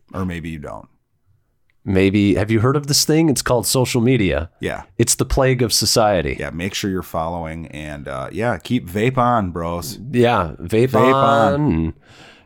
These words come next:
Speaker 2: give us all the likes and subs. Smash
Speaker 1: Va-,
Speaker 2: that like
Speaker 1: vape,
Speaker 2: button.
Speaker 1: vape on.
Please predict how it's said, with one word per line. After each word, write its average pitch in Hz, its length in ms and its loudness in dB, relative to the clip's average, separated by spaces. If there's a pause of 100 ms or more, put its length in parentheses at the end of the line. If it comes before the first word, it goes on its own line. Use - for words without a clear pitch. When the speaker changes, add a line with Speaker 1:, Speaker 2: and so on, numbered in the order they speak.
Speaker 2:
give 123 140 4
us 127 160 2
all 139 160 4
the 135 100 0
likes 131 480 2
and 117 160 4
subs. 135 520 2
Smash - 760 0
Speaker 1:
Va-, 165 60 4
Speaker 2:
that 139 140 2
like 131 260 4
Speaker 1:
vape, - 40 -12
Speaker 2:
button. 87 380 0
Speaker 1:
vape 117 420 0
on. 117 400 2